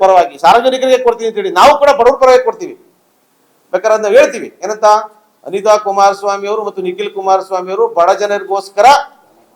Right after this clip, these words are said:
ದಾನ ಕೊಟ್ಟಿದ್ದಾರೆ ಅಂತ ಕೇಳ್ಬೇಕಾದ್ರೆ ನಮ್ಮ ಜಿ ಬಿ ಡಿ ಇಂದನೇ ಪ್ರಕಟಣೆ ಮಾಡಿ ಕೊಡ್ತೀವಿ. ದಯವಿಟ್ಟು ಅದನ್ನ ಮಾಡ್ಕೊಡ್ಬೇಕು. ನಾವು ಜಿ ಬಿ ಡಿ ವತಿಯಿಂದ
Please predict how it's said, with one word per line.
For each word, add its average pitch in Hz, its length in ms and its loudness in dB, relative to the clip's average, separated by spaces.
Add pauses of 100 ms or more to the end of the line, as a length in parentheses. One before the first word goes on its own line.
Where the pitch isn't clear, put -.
(280)
ದಾನ 185 180 2 (140)
ಕೊಟ್ಟಿದ್ದಾರೆ 208 420 -4
ಅಂತ 185 100 -10 (100)
ಕೇಳ್ಬೇಕಾದ್ರೆ 185 500 -6
ನಮ್ಮ 180 140 -6 (100)
ಜಿ 190 140 -8
ಬಿ 190 100 -8
ಡಿ 185 100 -4
ಇಂದನೇ 175 240 -6
ಪ್ರಕಟಣೆ 170 440 -6
ಮಾಡಿ 151 200 -6
ಕೊಡ್ತೀವಿ. 156 300 -10 (140)
ದಯವಿಟ್ಟು 180 360 -4
ಅದನ್ನ 165 220 -6 (500)
ಮಾಡ್ಕೊಡ್ಬೇಕು. 196 580 -2 (120)
ನಾವು 165 140 -4 (100)
ಜಿ 185 160 -12
ಬಿ 202 100 -12
ಡಿ 196 60 -2 (100)
ವತಿಯಿಂದ 175 320 -10